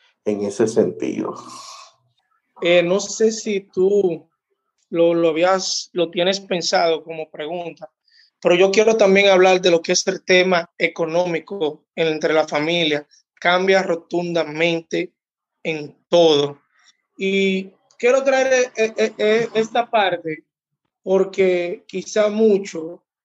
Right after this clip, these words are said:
Speaker 2: le temen a eso. Quizá dicen, "Bueno, yo no puedo tener un bebé porque quizá tengo algunos problemitas, estoy pagando alquiler,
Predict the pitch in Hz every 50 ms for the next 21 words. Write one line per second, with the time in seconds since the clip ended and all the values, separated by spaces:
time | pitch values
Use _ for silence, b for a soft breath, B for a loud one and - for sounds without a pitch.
0 | _ _ _ - 185 180 180 175 175 - 190 190 196 196 190 185 175 170 170 190
1 | 208 196 190 - 180 160 165 165 185 185 185 185 175 180 196 185 175 165 180 185
2 | 185 185 _ _ 190 185 185 185 - - 175 175 180 185 185 175 180 180 185 190
3 | 180 190 185 _ _ _ _ _ _ _ - 180 180 175 165 165 165 160 - -
4 | 165 165 180 180 180 180 180 170 165 165 170 170 175 175 - _ - 170 165 165
5 | 165 165 175 185 190 190 185 180 185 - 170 165 165 165 165 165 165 156 - 233
6 | 226 202 180 160 165 165 160 165 165 160 - 170 226 220 185 190 190 185 185 185
7 | 170 170